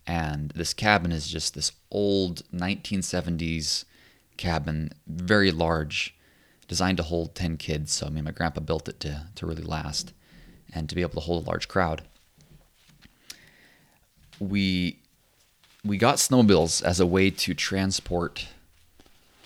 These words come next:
all of our gear and all of our stuff, 'cause once it snows there, I mean, in the winter,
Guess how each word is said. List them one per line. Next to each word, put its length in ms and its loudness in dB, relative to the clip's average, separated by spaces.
all 200 8
of 80 2
our 120 2
gear 540 8
and 100 6
all 100 6
of 60 2
our 100 4
stuff, 220 2
'cause 140 0
once 180 2
it 80 -6
snows 380 4
there, 220 -2
I 40 -6
mean, 320 -2
in 80 0
the 60 0
winter, 440 0